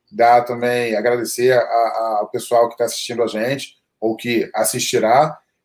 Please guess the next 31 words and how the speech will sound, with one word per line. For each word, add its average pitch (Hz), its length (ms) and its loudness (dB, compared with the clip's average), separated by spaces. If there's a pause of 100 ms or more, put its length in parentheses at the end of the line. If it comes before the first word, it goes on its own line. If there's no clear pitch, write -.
(100)
É, 117 460 2
sempre 127 320 -4
peço, 135 400 2
dê 127 140 2
um 135 300 2
like 127 420 2
aí, 123 420 -4
pra 117 220 -4
que 123 160 -8
o 120 100 -4
YouTube 123 640 -2
reconheça 117 640 -6
como 120 520 -2 (340)
um 110 100 -4
conteúdo 123 540 2
relevante, 127 840 0 (300)
né, 120 240 2
nos 113 260 -2
seus 117 160 -2
motores 113 440 -2
de 107 120 -2
busca 123 580 -2 (140)
e, 101 280 -6
e 104 60 -6
sugestões. 110 880 -4 (400)
E 127 80 4
é 139 60 6
isso. 117 360 0 (120)
Muito 117 220 -4
obrigado, 120 480 4
Montanaro. 107 500 -4